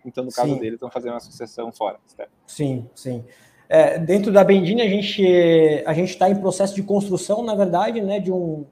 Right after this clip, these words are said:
Speaker 2: de um processo aí de sucessão, vamos falar assim. Então, a ideia é que tenha, com certeza, é, alguns,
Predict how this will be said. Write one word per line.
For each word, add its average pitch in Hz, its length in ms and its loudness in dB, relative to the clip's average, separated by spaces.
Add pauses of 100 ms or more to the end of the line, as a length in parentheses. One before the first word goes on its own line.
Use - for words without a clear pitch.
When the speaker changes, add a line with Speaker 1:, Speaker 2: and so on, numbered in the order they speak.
(140)
Speaker 2:
de 185 120 2
um 196 40 6
processo 202 640 4
aí 190 180 4
de 180 200 0
sucessão, 180 680 -2
vamos 175 220 -6
falar 160 280 2
assim. 185 360 -6 (460)
Então, 190 180 6
a 208 60 2
ideia 220 320 0
é - 20 -2
que 220 140 -10
tenha, 202 400 -2
com 190 180 -6
certeza, 185 720 -2 (380)
é, 160 560 0
alguns, 170 580 0